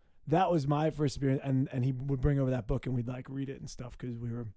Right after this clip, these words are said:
dorks who just played music and listened to whatever and things like that. So that was my first experience. And the one that struck me most was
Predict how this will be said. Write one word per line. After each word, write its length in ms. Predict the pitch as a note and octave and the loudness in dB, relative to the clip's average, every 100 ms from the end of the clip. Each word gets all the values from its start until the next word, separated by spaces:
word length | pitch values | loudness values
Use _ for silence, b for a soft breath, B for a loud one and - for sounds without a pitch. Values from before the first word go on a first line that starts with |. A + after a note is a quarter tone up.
| - - - - - - - - - | -18 -20 -18 -18 -20 -20 -20 -14 -8
dorks 340 | B2 A#2 - | -6 -8 -8
who 160 | A#2+ A2 - - | -8 -8 -10 -18
just 160 | - | -8
played 200 | - G#2+ | -6 -4
music 320 | A2+ G#2+ - | -8 -12 -12
and 80 | A#2 | -12
listened 320 | A2 - A2+ - _ - - | -12 -10 -12 -12 _ -20 -16
to 160 | - A#2 | -10 -8
whatever 420 | G#2+ G#2+ A2 A2 | -8 -8 -8 -8
and 180 | G#2+ G#2+ B B B B | -8 -10 B B B B
things 180 | - B2 | -4 -2
like 160 | A#2 A2+ | -2 -2
that. 200 | B2 A#2 | -4 0
So 80 | C#3+ | 2
that 100 | F#3+ | 4
was 80 | F#3 | 4
my 140 | D3+ | 2
first 180 | C#3+ C3+ | 2 0
experience. 220 | - D3 | 2 0
And 100 | C3 | 2
the 40 | C3 | 2
one 180 | C#3+ F#3 | 4 2
that 120 | C#3+ | 2
struck 260 | - D3+ C3+ | 0 -2 0
me 120 | B2 | 0
most 280 | B2+ C3+ - | 0 0 -4
was 200 | A#2 | -10